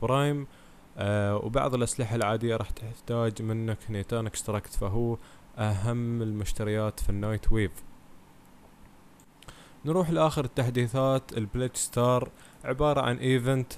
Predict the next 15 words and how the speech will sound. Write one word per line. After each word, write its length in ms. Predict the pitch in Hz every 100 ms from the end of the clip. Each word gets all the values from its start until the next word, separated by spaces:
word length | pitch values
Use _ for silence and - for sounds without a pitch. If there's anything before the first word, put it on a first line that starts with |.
| -
نزل، 520 | 127 147 131 127 135 -
آه، 460 | - 110 110 107
سابقا، 680 | 104 127 123 120 - 143 160 - - - - 120
اللي 140 | 139
ما 160 | 151 151
لحق 260 | 143 139
عليه 380 | 139 143 147 143
راح 200 | 131 123
بيكون 420 | 127 120 135 131
إمكانه 800 | 131 120 117 127 131 131 127 127
إنه 680 | 135 120 123 120 120 120 - - - -
<clears throat> 400 | - 147 147 135
يستمتع 500 | 120 143 131 135 120
بالإيفنت 580 | 113 113 123 117 117 107
هذا، 440 | 127 131 131 131